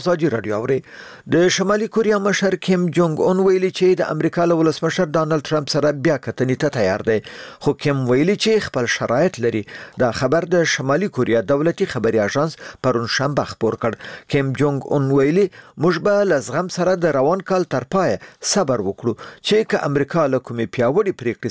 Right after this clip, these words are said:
سره رامخکې شو.» د شمالي کوریا د رژیم مشر کیم جونګ اون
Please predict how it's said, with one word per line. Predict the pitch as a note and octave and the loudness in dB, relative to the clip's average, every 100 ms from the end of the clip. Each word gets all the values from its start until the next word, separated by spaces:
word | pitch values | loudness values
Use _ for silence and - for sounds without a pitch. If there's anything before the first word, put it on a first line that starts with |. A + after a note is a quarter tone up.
| - | -4
سره | G#2 G#2 | -2 -2
رامخکې | G#2+ A2+ - A2 - | -2 -4 -6 -6 -4
شو.» | A2+ - - - | -6 -8 -10 -2
د | B2 | -2
شمالي | A#2+ A#2+ B2 - | 0 0 0 0
کوریا | A#2+ B2+ C#3 | 0 2 0
د | B2 A#2+ | 0 -2
رژیم | A#2+ G#2+ A#2+ | -2 -2 -2
مشر | B2 F3+ E3 - - - | -2 -2 -2 -6 -14 -4
کیم | D3 B2 A2+ | -4 -2 -2
جونګ | D3 A#2+ - | -2 -2 -2
اون | D3+ | 0